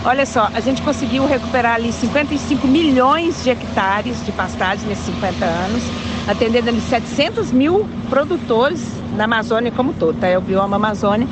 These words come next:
E disso daí, pra você ter uma ideia, a gente, ela,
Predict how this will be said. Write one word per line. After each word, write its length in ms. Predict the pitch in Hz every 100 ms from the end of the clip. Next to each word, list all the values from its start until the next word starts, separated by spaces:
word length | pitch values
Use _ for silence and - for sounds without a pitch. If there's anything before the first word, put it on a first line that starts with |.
| - - - - - -
E 300 | 294 370 233 -
disso 320 | 294 403 320
daí, 400 | 247 233 262 330
pra 160 | 240 262
você 220 | 254 277
ter 160 | - 285
uma 120 | 262
ideia, 580 | 214 233 269 262 196 -
a 140 | 214 214
gente, 300 | 262 269 233
ela, 200 | 254